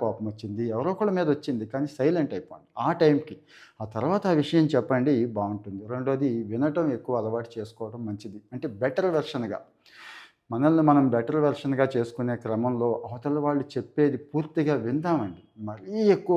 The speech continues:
గంట సేపు చెప్తే వినక్కర్లేదు, కానీ ఐదు నిమిషాలు, పది నిమిషాలు వినటం అలవాటు చేసుకుంటే అది కూడా మన బెటర్ వెర్షన్ అవుతుంది. తర్వాత వచ్చి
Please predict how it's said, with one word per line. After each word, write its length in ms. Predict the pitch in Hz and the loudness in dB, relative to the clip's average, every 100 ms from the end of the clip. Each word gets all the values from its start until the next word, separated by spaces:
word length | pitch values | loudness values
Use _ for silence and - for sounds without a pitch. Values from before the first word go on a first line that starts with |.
| 147 | 4
గంట 140 | 131 - | 2 0
సేపు 240 | 147 147 | -2 -2
చెప్తే 220 | 147 - 147 | -4 0 0
వినక్కర్లేదు, 520 | 113 123 - 123 127 117 | 0 -4 -6 -2 -2 0
కానీ 160 | 147 156 120 | 0 0 0
ఐదు 120 | 117 110 | 0 -2
నిమిషాలు, 340 | 110 165 170 156 | -4 -8 -4 -4
పది 140 | 123 | -4
నిమిషాలు 440 | 117 117 156 143 120 104 | -4 -4 -2 -2 -2 -4
వినటం 320 | 131 147 151 | -4 -2 0
అలవాటు 380 | 123 120 131 - | 2 2 2 0
చేసుకుంటే 460 | 120 - 123 113 156 - - _ - | -4 -2 -4 2 0 0 -14 _ -16
అది 140 | 107 | -6
కూడా 220 | 113 120 120 113 | 0 2 2 0
మన 200 | 113 104 | -2 -2
బెటర్ 240 | 95 92 110 | -6 -4 -4
వెర్షన్ 280 | 107 - 120 95 | -4 -6 -12 -12
అవుతుంది. 320 | - - _ - | -16 -20 _ -8
తర్వాత 280 | 113 123 123 | -4 -2 -4
వచ్చి 240 | 110 139 | -6 -4